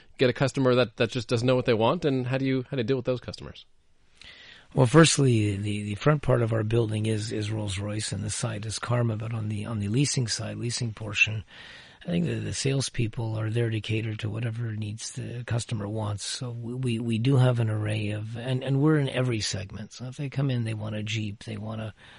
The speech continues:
Speaker 2: four-door sedan, they, they want an ultra-luxury car, we've got it. So I, I think our staff is equipped to deal with any of the requests that, that anybody would want,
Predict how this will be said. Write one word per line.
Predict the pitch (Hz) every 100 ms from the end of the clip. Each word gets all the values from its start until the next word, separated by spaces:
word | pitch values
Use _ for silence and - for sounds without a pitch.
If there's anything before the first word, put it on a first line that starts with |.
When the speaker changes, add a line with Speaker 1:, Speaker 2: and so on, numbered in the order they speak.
| -
Speaker 2:
four-door | - 143 127 123 113
sedan, | - 104 101 98 104
they, | 104 107
they | 120 113
want | 107 104
an | 113
ultra-luxury | 120 - 110 110 107 113
car, | - 117
we've | 110 107
got | 117 110 -
it. | - - - - - - - _
So | -
I, | 135 156 156
I |
think | 147 180 151
our | 120
staff | - 127 117 113
is | 120 113
equipped | 110 - 117 113 -
to | 120 104 110
deal | 104 117 107
with | 104 117
any | 117
of | 110
the | 104
requests | 98 104 101 -
that, | - 117 -
that | 123 110
anybody | 117 110 117 110
would | 101 107
want, | 101 107 101